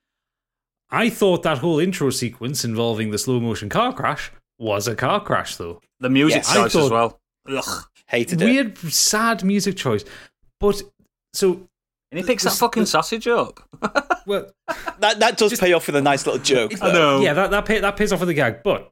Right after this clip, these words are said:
Speaker 1: but, okay, so the se-, the sequence starts. Barry Allen walks into the shop as, is it, what's the name? Iris. That
Speaker 2: Iris
Speaker 1: girl's
Speaker 2: West.
Speaker 1: name?
Speaker 3: Yeah.
Speaker 1: Iris. She, she walks out.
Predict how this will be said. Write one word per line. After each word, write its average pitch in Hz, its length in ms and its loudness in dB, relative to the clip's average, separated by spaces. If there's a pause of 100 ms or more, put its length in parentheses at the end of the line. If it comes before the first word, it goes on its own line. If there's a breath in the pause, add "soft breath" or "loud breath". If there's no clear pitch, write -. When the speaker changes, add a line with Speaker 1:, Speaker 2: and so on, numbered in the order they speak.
Speaker 1:
but, 160 200 -4
okay, 127 260 -2
so 98 400 -2 (880)
the - 80 -8
se-, 254 160 2
the 202 140 -2
sequence 233 320 -2
starts. 143 360 -2 (100)
Barry 131 200 0
Allen 110 240 0
walks 98 240 -2
into 101 220 -8
the 98 80 -4
shop - 340 -6
as, 101 280 -2
is 131 160 -6
it, 147 100 -6
what's 165 180 -4
the 190 60 -4
name? 208 160 0
Iris. 151 500 -2
That 131 120 -2
Speaker 2:
Iris 139 260 2
Speaker 1:
girl's 165 280 2
Speaker 2:
West. - 20 0
Speaker 1:
name? 202 200 -2 (320 loud breath)
Speaker 3:
Yeah. - 240 -10
Speaker 1:
Iris. 95 240 -12 (600)
She, 208 340 -2
she 226 220 0
walks 156 320 0
out. 190 260 0